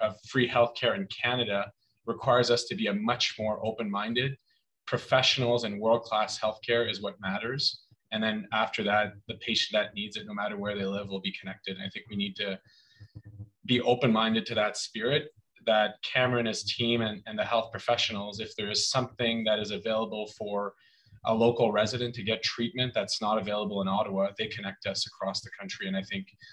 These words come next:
we, we need to be open-minded to doing the same thing. So just putting a bit of a cold shower on some of those comments relating to territorial, 'cause I, I think it's a bit broader. Um, and, and I, I applaud the patience and the work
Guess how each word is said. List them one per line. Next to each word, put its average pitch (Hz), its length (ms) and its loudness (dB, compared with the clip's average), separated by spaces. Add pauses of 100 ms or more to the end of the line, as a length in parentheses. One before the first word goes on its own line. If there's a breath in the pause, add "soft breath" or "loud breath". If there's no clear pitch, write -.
(320 loud breath)
we, 107 340 0
we 107 100 -4
need 104 220 -2
to 113 100 -6
be 101 400 -4
open-minded 101 640 -2
to - 120 -10
doing 98 220 -4
the 95 80 -2
same 95 260 -6 (100)
thing. 95 160 -12
So 101 400 -6 (460 soft breath)
just - 400 0
putting 131 220 4
a 104 140 -2 (120)
bit 147 100 2
of 127 100 4
a 120 100 2 (160)
cold 127 360 4
shower 117 440 4
on 107 100 -8
some 120 180 -4
of 110 80 -4
those 104 280 -6
comments 110 380 -4
relating 101 260 -4
to - 120 -14
territorial, 107 460 -6
'cause - 160 -12
I, 101 540 -8
I 101 40 -2
think 117 140 -4
it's - 140 -6
a 95 80 -4 (200)
bit 120 280 0
broader. 104 640 2 (420)
Um, 98 760 -2 (180)
and, 104 320 -6
and 104 380 -2
I, 107 140 2
I 110 200 0
applaud 110 440 2
the 101 80 -8 (120)
patience 107 420 -2
and 98 80 -4
the 98 60 -2
work 95 320 -4